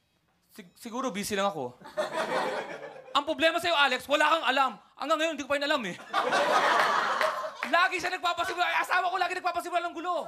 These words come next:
Ha? Nanonood ako ng T V. Pumasok, may dalang sapatos. Ito tanong, "Alex, anong bagay sa akin sapatos? Yung red shoes, yung black shoes?" Di kailangan ko sagutin.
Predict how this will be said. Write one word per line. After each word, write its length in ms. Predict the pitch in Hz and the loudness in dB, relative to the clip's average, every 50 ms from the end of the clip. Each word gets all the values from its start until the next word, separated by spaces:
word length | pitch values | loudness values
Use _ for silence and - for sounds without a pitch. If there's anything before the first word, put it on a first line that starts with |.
| - - | -8 -10
Ha? 240 | - 262 311 339 320 - - - - - | -4 -2 -2 -2 -2 -6 -12 -18 -18 -10
Nanonood 320 | - 269 339 370 381 381 | -4 -2 0 0 0 0
ako 160 | 381 381 359 359 370 | 0 0 0 0 -2
ng 60 | 330 - | -4 -4
T 40 | 349 | -6
V. 100 | 330 330 339 311 220 - - 359 | -4 -4 -4 -6 -6 -8 -12 -10
Pumasok, 560 | 330 339 339 359 359 349 330 339 359 370 330 294 | -8 -4 0 2 2 2 0 0 -4 -6 -6 -6
may 80 | 302 | -8
dalang 240 | 311 - 311 311 - | -6 -6 -6 -6 -6
sapatos. 560 | 311 - 302 277 277 277 311 302 269 - - | -4 -2 -2 -2 -2 -2 -4 -6 -6 -6 -10
Ito 160 | 277 - 311 | -12 -10 -6
tanong, 320 | - 311 294 302 277 220 175 - _ _ _ - - | -6 -4 -4 -2 -4 -6 -8 -14 _ _ _ -18 -10
"Alex, 480 | - - 285 254 214 214 254 254 - - | -6 -6 -6 -4 -4 -6 -6 -6 -10 -14
anong 160 | - 320 320 | -12 -12 -10
bagay 240 | 294 311 294 294 294 | -6 -6 -6 -6 -8
sa 160 | 269 - 262 | -10 -10 -10
akin 80 | 262 254 | -10 -10
sapatos? 480 | 254 - 208 202 208 - 170 160 - - - 190 | -8 -6 -6 -6 -6 -8 -12 -16 -16 -16 -20 -20
Yung 240 | - 233 285 277 269 | -18 -16 -14 -14 -12
red 240 | 254 269 254 240 - | -8 -6 -6 -6 -6
shoes, 320 | - - - 269 277 - | -10 -14 -14 -14 -12 -12
yung 160 | 285 269 254 220 | -12 -12 -12 -8
black 240 | 226 226 160 - | -6 -6 -6 -6
shoes?" 240 | - - 180 165 - | -10 -18 -18 -18 -16
Di 80 | - 175 | -14 -8
kailangan 320 | 170 196 190 196 190 202 | -4 -2 -2 -2 -2 -4
ko 80 | 196 202 | -8 -12
sagutin. 320 | 190 - 294 269 247 - | -12 -8 -8 -8 -8 -8